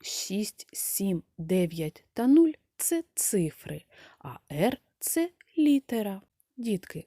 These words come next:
а що зайве на цьому зображенні? Так, останнє коло. Чому? Правильно, всередині квадрата,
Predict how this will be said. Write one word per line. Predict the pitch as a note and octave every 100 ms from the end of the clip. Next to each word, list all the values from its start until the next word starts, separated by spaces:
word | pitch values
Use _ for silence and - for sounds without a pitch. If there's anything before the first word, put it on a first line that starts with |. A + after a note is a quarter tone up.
| _
а | F3
що | - - - C4
зайве | D4 A3 E3 D3+ _
на | B3+ F4
цьому | - G3+ E3 D#3+
зображенні? | A3 G3 F#3 D#3 - D3+ C#3+ D3+ _ _ _ _ _ _ _ -
Так, | C#4 D3+ - - _
останнє | F#3 - - F3 F3+ A3+ D#4 F4
коло. | - C#4+ C4 A3+ A3+ _ _ -
Чому? | - A#4 D#4 E3+ D3+ _ _ _ _ _ _ _ _ _
Правильно, | F4 C4 F3+ E3 D#3 D#3 D3+ _ _
всередині | - - G3 F#3 E3+ E3+ E3
квадрата, | - E3+ E3 E3 E3+ D#3+ D#3